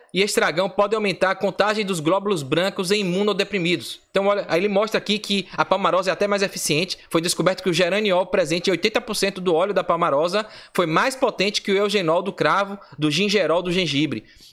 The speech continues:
obtido via C O dois para estimular a produção de anticorpos contra infecções. Então existe todo um, um aparato profissional da saúde, pesquisas comprovando isso,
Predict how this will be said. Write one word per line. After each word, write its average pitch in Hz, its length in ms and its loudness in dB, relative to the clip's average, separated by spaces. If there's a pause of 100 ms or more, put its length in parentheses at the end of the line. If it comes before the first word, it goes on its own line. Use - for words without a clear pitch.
obtido 165 380 0
via 175 160 2
C 214 120 0
O 214 80 4
dois 175 220 0
para 190 160 0
estimular 180 240 0
a 180 60 -2
produção 185 360 0
de 170 120 0
anticorpos 196 480 -2
contra 208 320 -2
infecções. 180 640 -2
Então 175 340 -2 (400)
existe 175 420 -4
todo 208 380 -2 (160)
um, 175 300 -6
um 190 40 2
aparato 196 540 0
profissional 160 460 -2
da 170 120 0
saúde, 175 400 -2
pesquisas 185 640 -4 (160)
comprovando 190 560 0
isso, - 260 -2